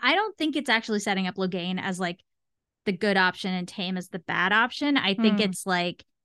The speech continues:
Speaker 2: I mean, not for them, not for these two women, but, like, for in the Black Tower, if there's gonna be a quote unquote bad faction and a
Speaker 1: I,
Speaker 2: quote
Speaker 1: I
Speaker 2: unquote
Speaker 1: see what
Speaker 2: good
Speaker 1: you're
Speaker 2: faction.
Speaker 1: saying.
Speaker 2: Do you see what I'm saying?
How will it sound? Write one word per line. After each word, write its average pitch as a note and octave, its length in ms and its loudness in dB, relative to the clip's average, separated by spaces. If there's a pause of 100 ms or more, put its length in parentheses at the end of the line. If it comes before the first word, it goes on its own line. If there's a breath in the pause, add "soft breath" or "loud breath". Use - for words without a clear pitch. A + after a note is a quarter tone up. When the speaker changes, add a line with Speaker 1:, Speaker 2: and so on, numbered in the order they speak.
(400)
Speaker 2:
I F4 100 8
mean, G4 100 6
not G4+ 240 8
for F#4+ 180 4
them, G3 720 0
not C#4 260 2
for D#4+ 100 0
these A#3+ 340 -4
two G3+ 460 -4 (120)
women, A3+ 720 -2 (140)
but, B3+ 120 6
like, B3+ 240 6
for C#4 380 0
in D#4 300 -4
the D4+ 80 0
Black A#3+ 320 2
Tower, A#3 640 0 (340 soft breath)
if B3+ 160 0
there's B3 260 4
gonna A#3 280 0
be A#3 220 -2
a G#3 180 -6 (120)
quote B3 180 -2
unquote A3 240 -4
bad G#3+ 240 2
faction A3 340 -4
and G#3+ 160 -4
a G#3+ 40 2
Speaker 1:
I, G#3+ 40 4
Speaker 2:
quote G#3+ 100 4
Speaker 1:
I A3+ 40 2
Speaker 2:
unquote A3 260 2
Speaker 1:
see C#4+ 100 6
what D#4 40 10
Speaker 2:
good E4+ 80 6
Speaker 1:
you're F3 60 2
Speaker 2:
faction. A3 200 4
Speaker 1:
saying. B3 100 0
Speaker 2:
Do G#3+ 80 -4
you B3 60 -2
see D4+ 120 0
what D4 100 8
I'm C4+ 120 4
saying? B3 320 0